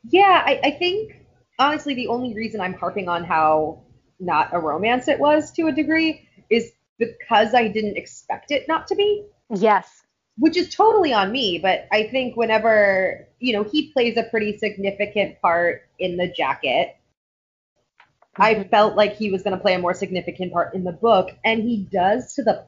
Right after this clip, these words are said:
Speaker 1: plot. Like, his existence is vital to the, the story and the mystery.
Speaker 2: Yeah.
Speaker 1: But I felt like he was a plot device more than a character, which, once again, I'm not saying as a criticism. I really liked this book.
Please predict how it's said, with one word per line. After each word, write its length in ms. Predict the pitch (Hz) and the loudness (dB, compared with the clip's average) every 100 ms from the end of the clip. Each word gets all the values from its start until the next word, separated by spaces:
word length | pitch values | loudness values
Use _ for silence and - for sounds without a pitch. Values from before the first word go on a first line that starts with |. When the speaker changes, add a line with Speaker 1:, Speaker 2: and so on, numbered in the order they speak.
| _ | _
Speaker 1:
plot. 540 | 175 135 220 330 - - | -4 0 2 0 -4 -8
Like, 160 | 214 196 | -4 -2
his 200 | - 240 | 0 0
existence 800 | 202 - 156 170 - - 262 277 - | 0 -6 -10 -12 -10 -6 -4 -6 -4
is 200 | 233 202 170 | -4 -4 0
vital 360 | 170 175 180 | 2 2 0
to 180 | 185 202 | -2 -6
the, 200 | 160 156 - - | -6 -6 -8 -20
the 80 | - | -20
story 480 | _ - 160 190 175 | _ -2 0 2 2
and 100 | 151 | -2
the 60 | |
mystery. 640 | 131 123 - 285 330 370 - _ _ | -6 -10 -6 -4 -2 -2 -6 _ _
Speaker 2:
Yeah. 200 | - 185 - _ _ - | -4 -4 -6 _ _ -4
Speaker 1:
But 580 | 185 233 214 - - _ - | 4 6 6 2 -8 _ -2
I 120 | 208 226 | 0 2
felt 200 | 240 233 | 2 4
like 220 | 226 214 | 2 0
he 180 | - 233 | -2 -4
was 140 | 202 185 | -2 -4
a 60 | |
plot 560 | 190 - - 202 190 - | -6 -12 -4 0 0 0
device 360 | 190 165 170 - | -2 0 -2 -4
more 160 | 175 | -6
than 120 | 160 | -6
a 40 | 147 | -8
character, 680 | - 143 127 185 311 330 - | -8 -8 -6 -6 -4 -2 -2
which, 280 | 214 262 - | -2 -2 -2
once 180 | 311 311 | -2 0
again, 280 | 277 277 | 2 2
I'm 200 | - 214 | 2 0
not 220 | 214 220 220 | 0 -2 0
saying 120 | 233 | -2
as 80 | 202 | -4
a 60 | |
criticism. 480 | 196 240 214 160 165 | -4 -6 -6 -8 -4
I 60 | 196 | -4
really 300 | 196 208 190 | -2 -2 0
liked 340 | 180 175 175 | 0 -2 -4
this 160 | - - | -16 -6
book. 300 | 185 143 | -2 -2